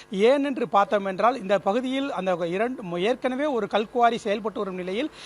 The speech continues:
மேலும் இரண்டாவதாக ம-, ஒரு கல்குவாரிக்கான அனுமத்தை, அனுமதியை வந்து இந்த மதுரை மாவட்ட நிர்வாகம் அளித்திருக்கிறது. இதன் காரணமாக தங்கள் பகுதியில், அ, விவசாய நிலங்கள் வந்து பாதிக்கப்படும் எனவும், அதே போன்று சுற்றுச்சூழல் பாதிக்கப்படும், நிலத்தடி நீர்மட்டம்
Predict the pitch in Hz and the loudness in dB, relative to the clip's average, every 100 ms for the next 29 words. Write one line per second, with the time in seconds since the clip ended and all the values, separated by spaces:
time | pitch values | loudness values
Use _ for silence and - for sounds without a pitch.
0 | - - 180 214 277 294 240 190 190 196 | -14 -8 0 4 4 2 -2 -2 0 2
1 | 262 277 254 240 240 240 202 190 190 185 | 4 6 6 6 4 0 4 4 6 2
2 | 185 202 233 240 220 208 202 175 220 202 | 2 0 4 4 4 2 2 0 -2 -2
3 | 220 202 175 175 226 247 202 220 180 190 | 0 2 4 2 0 -2 0 0 0 0
4 | 320 - - - 214 196 233 320 247 214 | -2 -6 -18 -2 0 2 0 2 2 2
5 | 208 196 196 214 190 233 175 214 233 202 | 2 0 2 4 4 2 -2 -2 -4 -6
6 | 175 180 233 180 240 175 202 247 233 226 | -4 -4 -4 -2 -4 2 0 2 0 0
7 | - 202 196 175 202 233 240 269 - - | 0 -2 -2 0 0 0 -4 -4 -10 -4
8 | 180 185 185 262 - 285 277 233 226 220 | 2 2 4 2 4 2 2 2 0 0
9 | 220 202 196 185 240 247 247 202 196 180 | 0 0 2 4 4 0 0 -2 0 -2
10 | 185 269 180 233 233 240 240 - - 240 | -2 -2 0 2 0 -2 -2 -4 -6 -4
11 | 220 202 185 196 190 165 233 185 233 - | -2 2 2 2 -2 -2 -4 -2 -2 0
12 | 247 208 214 208 202 202 | -2 -2 -4 -2 -2 -2